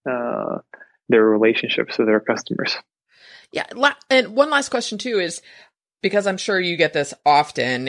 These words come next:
Speaker 2: is do you think Facebook is gonna open anything up where you can do messaging within groups?
Speaker 1: No, I don't think so.
Speaker 2: Yeah.
Speaker 1: I think that the groups functionality is directed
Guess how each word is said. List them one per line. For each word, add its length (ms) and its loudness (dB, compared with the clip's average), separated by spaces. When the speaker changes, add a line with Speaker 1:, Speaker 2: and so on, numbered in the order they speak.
Speaker 2:
is 320 2
do 120 -8
you 500 -4
think 240 -4
Facebook 360 -2
is 100 -6
gonna 160 0
open 220 2
anything 300 0
up 160 -2
where 140 -4
you 140 -2
can 120 -8
do 120 -2
messaging 600 0
within 360 -2
groups? 500 -2
Speaker 1:
No, 500 4
I 80 2
don't 180 0
think 160 0
so. 360 -2
Speaker 2:
Yeah. 120 -4
Speaker 1:
I 40 -2
think 280 -2
that 160 2
the 100 0
groups 380 2
functionality 800 0
is 320 2
directed 600 0